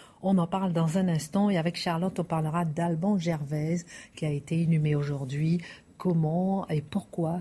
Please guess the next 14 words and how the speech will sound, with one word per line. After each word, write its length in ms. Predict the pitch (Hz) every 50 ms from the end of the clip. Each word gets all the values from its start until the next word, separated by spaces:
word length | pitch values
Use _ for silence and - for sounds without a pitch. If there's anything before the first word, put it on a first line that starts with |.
| 170
tout 100 | - -
ce 160 | 170 - - 156
silence 520 | - - - 160 147 147 151 160 - -
autour 320 | 156 151 - - 165 160
de 100 | 151 151
son 260 | 147 143 - - 151 139
décès ? 360 | 131 156 151 - - 165 160
On 100 | 151 151
en 80 | 147
parle 380 | 143 - 170 165 160 156 156 147
dans 260 | 139 156 147 151 -
un 60 | 147
instant. 280 | 139 147 - - - 185
Dimitri, 440 | 185 - 254 262 277 262 - 381 392